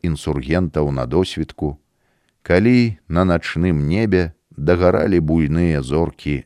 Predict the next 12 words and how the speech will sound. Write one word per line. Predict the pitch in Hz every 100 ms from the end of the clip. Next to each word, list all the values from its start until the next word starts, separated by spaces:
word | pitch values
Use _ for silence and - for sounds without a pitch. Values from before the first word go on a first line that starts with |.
| -
валацужнага | 67 65 67 - 78 65 64 57
шляху, | 57 - 67 95 - 69 - _ _ _ _ _ _ _ _
таго | - 82 110 113
шляху, | 95 107 113 - 90 65 _ _ _ _ _ -
якім | 76 - 107 101
пайшоў | 87 85 78 - 95 98 73 _ _ _ _ -
воляй | 65 67 90 95 82 78 -
абраны | 71 67 71 82 87 80 69 - _ _ _ -
правадыр | 78 80 78 71 87 73
паўстання | - 58 57 - - 92 92 90 87 80 73 _ _ _ _ _ -
ў | 104 92
несмяротнасць. | 85 - 67 64 57 - - 50 - _